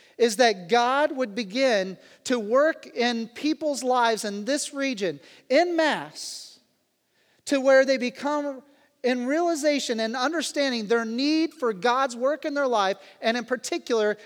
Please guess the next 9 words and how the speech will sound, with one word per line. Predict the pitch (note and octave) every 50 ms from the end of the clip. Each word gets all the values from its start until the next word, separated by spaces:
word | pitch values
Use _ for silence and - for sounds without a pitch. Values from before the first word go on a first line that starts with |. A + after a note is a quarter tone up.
| - -
that | A#3+ A#3+ A#3+ A#3+
work | A#3 B3+ C#4 D4+ D#4 D4+ -
being | C#4 C4 B3 A#3 A3
done | A#3+ A#3 A3+ A#3+
through | A#3 - A3 G#3
his | G3+ F#3+
son, | - - G3+ F#3+ F#3+ G3+ F3
Jesus | D#3 E3 D3+ D#3 F3 -
Christ. | - - C#4+ C#4+ G#3+ D3+ A2+ F2+ - - - - - -